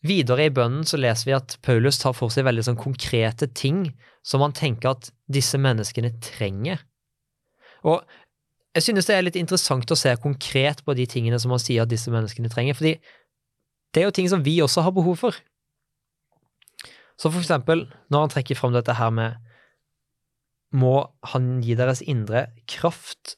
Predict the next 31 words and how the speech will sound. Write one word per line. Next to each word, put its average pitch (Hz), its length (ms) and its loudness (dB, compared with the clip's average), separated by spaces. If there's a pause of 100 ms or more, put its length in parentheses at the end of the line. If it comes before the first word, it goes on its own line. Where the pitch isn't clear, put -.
(100)
og 135 100 0
styrke - 680 -2 (100)
ved 123 160 -2
sin 113 540 -2 (260)
ånd.» 139 320 -2 (1900)
Det - 160 0
er - 20 -2
kanskje 143 240 2
et, - 180 -4
eh, 139 140 4
litt, 123 340 -4
eh, 113 640 4
løst 110 320 -2
og 120 80 0
åpent 123 160 -6
spørsmål, 160 400 -2
men 220 140 -4
jeg - 80 -6
stiller 147 260 2
likevel. 147 380 0 (680)
Har 143 280 0
vi 190 100 4
behov 151 540 -2
for 135 240 -4
kraft - 420 -6
og 151 80 -4
styrke? 117 440 -6 (380)
Og - 40 -4
i 120 80 0
så 127 100 -2
fall, 135 280 -2